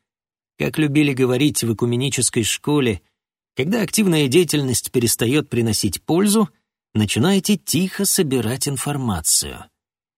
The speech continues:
Когда сбор информации перестает приносить пользу, ложитесь спать. Спать мне пока не хотелось. Я, пожалуй, направлюсь на восток,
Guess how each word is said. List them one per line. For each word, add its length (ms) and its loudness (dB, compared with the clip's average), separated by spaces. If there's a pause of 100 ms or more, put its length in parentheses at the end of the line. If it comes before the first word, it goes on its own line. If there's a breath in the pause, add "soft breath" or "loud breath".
(160)
Когда 280 0
сбор 280 2
информации 680 0
перестает 560 0
приносить 460 0
пользу, 440 2 (520)
ложитесь 520 -6
спать. 580 -6 (1080 loud breath)
Спать 400 -4
мне 160 2
пока 260 -4
не 100 -2
хотелось. 600 -6 (1000)
Я, 200 0
пожалуй, 520 0
направлюсь 640 0
на 120 -2
восток, 720 -6